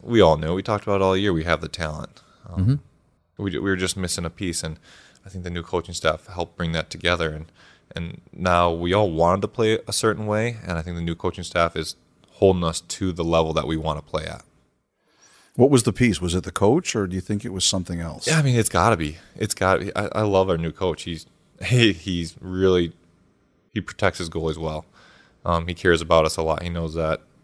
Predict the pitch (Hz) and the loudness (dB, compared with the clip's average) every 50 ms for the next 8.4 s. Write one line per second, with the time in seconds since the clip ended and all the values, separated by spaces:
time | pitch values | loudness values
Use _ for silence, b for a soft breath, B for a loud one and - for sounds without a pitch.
0 | _ _ _ 87 87 85 82 80 78 - 87 82 80 78 80 73 - - 82 80 | _ _ _ -6 -6 -4 -4 -6 -4 -2 -2 -2 0 -2 -4 -4 -6 -4 -2 -2
1 | 80 87 - - - B B B B B B B B B - 95 90 90 90 85 | -2 -2 -4 -8 -14 B B B B B B B B B 0 2 2 2 2 2
2 | 82 82 85 87 85 80 - 92 - 87 82 78 78 _ _ _ _ _ _ _ | 0 2 4 4 4 2 2 -4 -8 -8 -8 -8 -10 _ _ _ _ _ _ _
3 | _ _ _ - - 110 107 123 131 - - - - 92 90 92 92 82 82 80 | _ _ _ -6 0 0 0 2 2 -2 -2 -2 2 2 4 4 4 2 0 -4
4 | - - 82 82 80 82 82 82 80 85 85 85 82 85 87 92 92 87 78 80 | -4 -2 -4 -2 2 4 4 4 4 2 -2 0 2 4 4 4 4 2 -2 -4
5 | 78 78 80 78 - - - 82 80 78 80 - _ - - - _ b b b | -2 -2 -2 -2 -2 -8 -10 -10 -10 -10 -12 -12 _ -12 -12 -12 _ b b b
6 | b b b b - 117 143 156 160 - - _ _ _ - 90 87 101 95 82 | b b b b 2 4 4 4 4 2 -6 _ _ _ -4 0 2 2 2 4
7 | - 98 90 82 80 80 80 80 - _ _ _ _ _ _ _ _ _ _ _ | 4 4 4 4 4 0 -2 -4 -4 _ _ _ _ _ _ _ _ _ _ _
8 | _ - - - 92 87 85 | _ -10 2 4 6 6 6